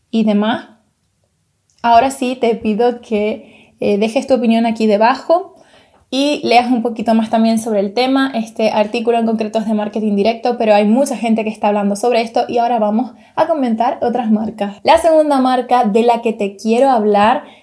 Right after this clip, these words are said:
que también ha tenido un cambio en su rebranding recientemente, es la de Pringles.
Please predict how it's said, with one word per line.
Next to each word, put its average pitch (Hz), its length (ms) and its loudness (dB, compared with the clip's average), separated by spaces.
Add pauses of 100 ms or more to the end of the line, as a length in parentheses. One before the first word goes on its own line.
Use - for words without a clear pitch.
que 247 140 -2
también 226 420 2
ha 247 140 -4
tenido 226 420 2
un 233 160 -4
cambio 226 240 -2
en 262 60 -2
su 302 160 -6
rebranding 220 960 -2
recientemente, 247 1000 -2
es 233 120 -6
la 277 140 -2
de 277 220 -2 (160)
Pringles. 185 680 -2